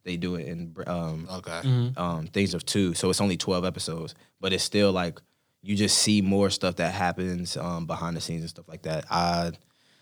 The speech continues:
Speaker 1: I just can't watch it. It's just too long.
Speaker 3: <laughs>
Speaker 1: Like,
Speaker 2: Yeah, I feel you. I
Speaker 1: I don't
Speaker 2: couldn't do
Speaker 1: wanna
Speaker 2: that
Speaker 1: watch
Speaker 2: shit.
Speaker 1: the normal T V, Netflix shows and stuff like that. That's fifty
Speaker 2: <laughs>
Speaker 1: minutes,
Speaker 2: Yeah.
Speaker 1: so I don't wanna watch that. But
Speaker 2: The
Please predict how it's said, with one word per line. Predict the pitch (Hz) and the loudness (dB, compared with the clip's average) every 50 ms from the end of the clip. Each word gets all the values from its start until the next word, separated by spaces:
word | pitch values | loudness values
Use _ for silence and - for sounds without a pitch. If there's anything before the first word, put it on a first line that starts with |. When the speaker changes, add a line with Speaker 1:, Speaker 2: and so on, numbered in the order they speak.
| _ _ _ - | _ _ _ -12
Speaker 1:
I | 85 | -6
just | 80 85 - | -4 -4 -2
can't | - 90 87 | 0 2 2
watch | 87 87 87 92 - | 2 2 2 0 -2
it. | 78 - | -4 -6
It's | - 87 87 - | -6 -6 -6 -6
just | - 85 - | -6 -6 -6
too | - 95 | -4 -4
long. | 90 90 95 92 90 87 82 - - - _ - | -4 -2 -2 0 -2 -2 -4 -8 -12 -14 _ 2
Speaker 3:
<laughs> | 135 123 127 127 - 104 | 4 4 4 4 4 4
Speaker 1:
Like, | 175 90 - 101 | 4 4 4 0
Speaker 2:
Yeah, | 101 98 - - _ _ - | -4 -8 -12 -18 _ _ -16
I | 101 95 | -14 -14
feel | - - 98 | -12 -10 -10
you. | 92 92 92 90 | -10 -8 -8 -4
I | 92 | 2
Speaker 1:
I | |
don't | 87 | 6
Speaker 2:
couldn't | 92 104 113 110 | 8 10 10 10
do | 107 | 10
Speaker 1:
wanna | 104 101 98 | 8 8 8
Speaker 2:
that | 95 | 8
Speaker 1:
watch | 98 95 92 | 8 6 6
Speaker 2:
shit. | 95 92 | 4 4
Speaker 1:
the | 98 90 | 4 4
normal | 85 85 95 101 104 101 92 - | 4 4 6 6 6 6 4 2
T | - 98 | 2 0
V, | 90 87 90 90 | 0 0 0 0
Netflix | 80 90 98 98 - - 107 98 - | 2 2 2 2 2 -2 -4 -4 -2
shows | - - 92 95 92 87 87 | -2 -2 0 0 -2 -2 -4
and | 87 | -6
stuff | - - 87 90 | -6 -6 -6 -6
like | 90 85 - | -6 -4 0
that. | 90 - | 2 4
That's | - - - - | 4 4 4 6
fifty | - 139 131 - | 8 8 8 6
Speaker 2:
<laughs> | 87 | 4
Speaker 1:
minutes, | 87 85 80 - - | 2 0 0 0 2
Speaker 2:
Yeah. | 90 87 | 2 2
Speaker 1:
so | 85 78 67 - | 2 0 0 -2
I | - 90 | -2 -2
don't | 92 87 80 | -2 0 0
wanna | 80 80 76 | -2 -2 -2
watch | 78 76 71 - - | -4 -4 -6 -6 -4
that. | 73 80 78 71 - - - | -4 -2 -2 -4 -6 -8 -10
But | 65 73 73 - | -8 -6 -6 -6
Speaker 2:
The | - - | -8 -8